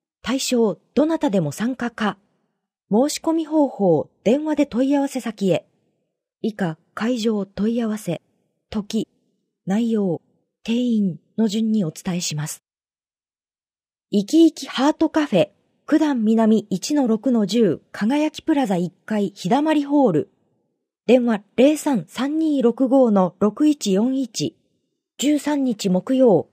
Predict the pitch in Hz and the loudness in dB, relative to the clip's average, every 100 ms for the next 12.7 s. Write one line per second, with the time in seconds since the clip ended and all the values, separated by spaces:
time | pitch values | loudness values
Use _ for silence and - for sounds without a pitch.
0 | _ 277 294 233 208 302 277 214 151 - | _ 0 2 2 0 -2 -2 -2 -2 -2
1 | 294 226 190 226 269 277 - - 160 127 | -4 -4 -4 -4 -2 -2 -2 -2 0 -2
2 | - _ _ - 247 269 247 220 180 - | -12 _ _ -8 -4 -2 0 0 0 0
3 | 302 240 160 269 247 220 214 262 277 - | 0 0 -2 -2 -4 -4 -4 -2 -4 -4
4 | - 160 120 - _ _ _ _ _ _ | -6 -4 -6 -12 _ _ _ _ _ _
5 | _ - 233 302 311 311 311 311 - 180 | _ -2 -2 0 0 0 0 -2 0 2
6 | 165 - 254 294 302 - 302 311 214 175 | 2 0 -4 -4 -8 -6 -2 0 2 0
7 | 135 _ _ _ - 185 285 311 311 302 | -2 _ _ _ -8 -2 0 0 -2 -4
8 | - - 202 165 180 226 - 269 247 208 | -4 -4 -4 -4 -4 -6 -2 -2 0 0
9 | 180 - _ _ _ _ 202 196 - 294 | -2 -6 _ _ _ _ -4 -4 -4 -6
10 | 311 311 277 190 156 - - 196 294 302 | -2 -2 0 2 2 -2 -8 -8 -6 -6
11 | 247 165 143 - - 185 277 302 - 247 | -2 0 -2 -4 -4 -4 0 -2 -2 -4
12 | - 311 294 285 294 285 | -2 -2 2 0 0 -2